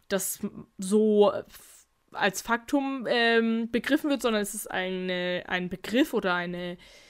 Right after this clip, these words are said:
eine Diskussion über den Begriff oder über das Geschehen, die immer noch stattfindet. Und ein, ähm, das beste Beispiel für diese Art von Online-Filterbubble, ähm, ist vielleicht, äh,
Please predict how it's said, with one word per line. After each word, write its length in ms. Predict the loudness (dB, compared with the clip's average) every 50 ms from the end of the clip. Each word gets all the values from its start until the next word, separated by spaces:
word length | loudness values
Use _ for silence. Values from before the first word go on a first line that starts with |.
| -20 -20 -20 _ _ _ _
eine 220 | -8 -4 -4 -4
Diskussion 800 | -4 -6 -10 -6 -4 -4 -2 0 -2 -2 2 4 4 4 4 4
über 180 | 2 2 2 2
den 160 | 2 2 0
Begriff 320 | 0 -2 -2 -2 -2 -2
oder 320 | -2 -4 -2 -2 -2 -2 -4
über 380 | -6 -10 -10 -10 -6 -6 -6
das 280 | -6 -6 -8 -8 -10 -8 -6
Geschehen, 760 | -4 -2 -2 0 2 2 4 4 4 4 2 2 -2 -4
die 160 | -10 -10 -6 -6
immer 160 | -4 -6 -6
noch 140 | -8 -8 -10
stattfindet. 500 | -10 -10 -12 -10 -8 -10 -8 -8 -6 -4
Und 220 | -4 -4 -4 -4 -10 -20 -20 -20 -20 -18 -10
ein, 260 | -4 -2 0 0 2 2
ähm, 500 | 2 4 4 4 2 2 0 0 -2 -4 _ _ _ _ _ _ _ _ _ _ -10 -8 -4 -2
das 180 | 0 0 2
beste 260 | 4 4 4 4 4 2
Beispiel 300 | 2 2 2 2 -4 -4
für 140 | -4 -4
diese 340 | -4 -2 -2 0 0 2 2
Art 160 | 2 2 2
von 480 | 0 -2 -4 -4 -4 -2 -4 -4 -6 -8 _ _ _ -16 -14 -14 -14 -12 -4
Online-Filterbubble, 1200 | 2 4 4 6 6 6 4 4 4 2 2 2 4 4 4 6 6 4 6 6 6 6 6 6 4
ähm, 260 | 4 2 2 0 0 -4
ist 180 | -4 -4 -2
vielleicht, 400 | -2 0 2 2 2 2 0 -6 -20 -20 -20 -20 -20 -20 -20 -20 -18 _ 0
äh, 340 | 4 6 6 6 6 4